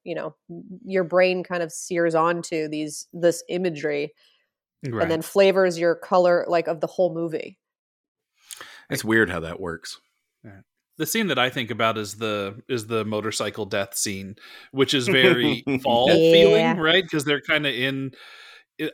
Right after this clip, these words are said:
Speaker 2: on the roadside, but also kinda in the woods, and it's, like, overcast, and there's, like, lots of dead trees looking around, you know, dead bushes and, and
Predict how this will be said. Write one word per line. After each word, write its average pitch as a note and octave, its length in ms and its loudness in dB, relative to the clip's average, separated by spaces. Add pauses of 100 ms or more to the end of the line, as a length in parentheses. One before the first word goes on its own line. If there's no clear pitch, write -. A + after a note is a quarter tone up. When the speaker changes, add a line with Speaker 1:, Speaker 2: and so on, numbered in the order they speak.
Speaker 2:
on D#3 180 2
the C#3+ 80 -2
roadside, C3+ 800 0
but A#2+ 120 -4
also A#2 280 -2
kinda C3 320 -2
in B2 80 -6
the A2 80 -2
woods, A#2+ 560 -2
and A2+ 100 -6
it's, G#2+ 160 -6
like, A#2 240 -6
overcast, A#2+ 1080 0
and G#2+ 240 -8
there's, G2+ 180 -8
like, G#2 180 -8
lots A2 220 -6
of G2+ 160 -12
dead G#2 260 -4
trees G#2+ 540 -6
looking G#2+ 280 -4
around, A2 360 -2
you B2 100 2
know, G2+ 220 -4 (160)
dead G#2 240 -2
bushes G#2+ 540 -4
and, G2+ 260 -10 (480)
and G2 260 -10